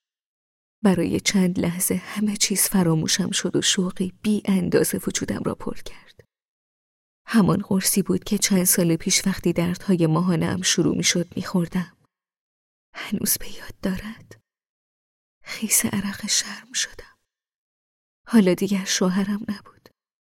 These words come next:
اصلاً از کجا فهمید؟ شاید خودش هم همین حس را داشت چون چند دقیقه بعد سوار ماشین شد. ولی من چه حالی بودم؟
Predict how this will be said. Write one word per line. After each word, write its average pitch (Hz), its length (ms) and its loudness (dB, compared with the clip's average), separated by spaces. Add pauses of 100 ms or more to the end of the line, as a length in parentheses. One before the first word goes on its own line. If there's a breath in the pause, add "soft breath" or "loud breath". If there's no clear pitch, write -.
(260)
اصلاً 233 380 0
از 226 200 -2
کجا 240 300 -2
فهمید؟ - 680 -10 (1040)
شاید 170 420 2
خودش 180 420 -4
هم 185 140 -2
همین 170 280 0
حس 185 280 -2
را 165 80 -2
داشت - 280 -8
چون 185 220 0
چند 190 300 0
دقیقه 180 400 -4
بعد 190 260 -4
سوار 170 400 -2
ماشین - 380 -2
شد. - 360 -8 (1160)
ولی 180 200 8
من 170 200 2
چه - 200 0
حالی - 300 -4
بودم؟ - 360 -12